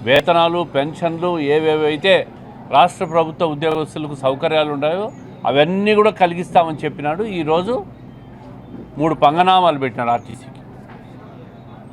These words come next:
ఈరోజు తెలుగుదేశం పార్టీకి వృద్ధాప్య పెన్షన్ అనేది ఒక పేటెంట్ రైట్.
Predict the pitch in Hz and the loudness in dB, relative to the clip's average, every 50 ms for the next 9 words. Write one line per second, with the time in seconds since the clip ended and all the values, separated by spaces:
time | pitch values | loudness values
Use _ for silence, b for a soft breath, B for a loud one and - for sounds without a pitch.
0 | - - - - - - - - - - - - - 120 139 175 190 196 190 135 | -20 -20 -20 -20 -20 -20 -18 -18 -18 -18 -18 -12 -6 0 2 2 2 2 0 0
1 | - 151 156 175 185 190 190 170 190 185 170 190 185 175 147 175 165 165 - - | 0 0 0 2 2 2 2 2 2 2 0 -2 -4 -2 2 4 4 4 4 0
2 | 185 175 151 - 151 120 107 110 - - - - - - - - - - - - | -6 -10 -8 -6 -6 -6 -6 -8 -12 -18 -20 -20 -20 -20 -20 -20 -20 -20 -20 -20
3 | - - - - - - - - - - - - - - - - - 131 160 156 | -18 -18 -18 -18 -18 -18 -18 -18 -18 -20 -20 -20 -20 -20 -20 -14 -8 -8 -8 -4
4 | 147 170 202 208 202 - 202 180 - 175 170 170 - - 180 165 160 160 156 160 | 2 6 6 6 6 4 0 0 0 0 -2 -2 -2 -4 -4 -2 -2 -2 -2 -2
5 | 160 170 226 233 196 - - 143 131 - 147 147 156 143 170 - 220 - - - | -2 -2 -2 -4 -4 -2 -4 -6 -4 0 0 0 2 2 0 -2 -2 -4 -10 -18
6 | - - - - - - 131 147 151 127 - | -20 -20 -20 -20 -10 -4 -2 0 0 0 -4